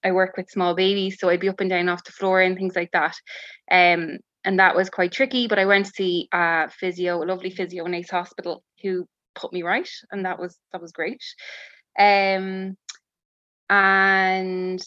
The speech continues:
like, other than that, I had, I did have, w-, I think I had two small bleeds on Kieran,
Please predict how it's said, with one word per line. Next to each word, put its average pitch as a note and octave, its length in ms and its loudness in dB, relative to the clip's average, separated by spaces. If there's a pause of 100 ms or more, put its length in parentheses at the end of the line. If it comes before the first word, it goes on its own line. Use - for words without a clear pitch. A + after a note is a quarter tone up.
(180)
like, A3+ 220 -8
other B3 280 0
than G#3+ 220 -4
that, G#3 380 0 (240)
I F#3 640 -2 (280)
had, F#3+ 680 0
I F#3+ 60 -4
did G3 200 -4
have, F#3 140 -12
w-, F#3 280 -14 (640)
I - 220 -20
think A3 120 -4
I - 20 -4
had G3+ 180 -6
two A#3+ 340 -8
small G#3+ 360 -4
bleeds G#3 580 -8
on F3+ 640 -6 (640)
Kieran, F#3 640 0